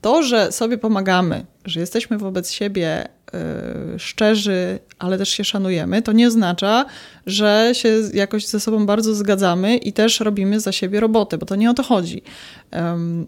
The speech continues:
ale w momencie, kiedy ty pomożesz komuś em, zbudować wędkę, zamiast dawać mu cały czas ryby, no to ta osoba za trzecim razem już, e, przemyśli sprawę i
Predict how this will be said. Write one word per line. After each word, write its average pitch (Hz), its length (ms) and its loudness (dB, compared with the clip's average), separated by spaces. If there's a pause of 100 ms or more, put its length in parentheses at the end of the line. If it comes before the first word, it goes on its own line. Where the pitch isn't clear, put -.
ale 208 260 0
w 202 80 -8
momencie, 240 320 0
kiedy 202 340 0 (380)
ty 208 360 -2 (140)
pomożesz 247 460 0
komuś 185 600 -4 (420)
em, 175 540 -6
zbudować 214 540 0
wędkę, 226 580 0
zamiast 196 300 -4
dawać 226 240 0
mu 208 120 0
cały 196 220 -2
czas 196 200 -4
ryby, 196 500 0 (1040)
no 208 100 2
to 214 300 4
ta 247 200 0
osoba 226 560 2
za 214 160 -4
trzecim 247 360 2
razem 208 400 4
już, 226 400 2
e, 202 680 0 (340)
przemyśli 262 480 2
sprawę 196 640 0
i 220 120 -2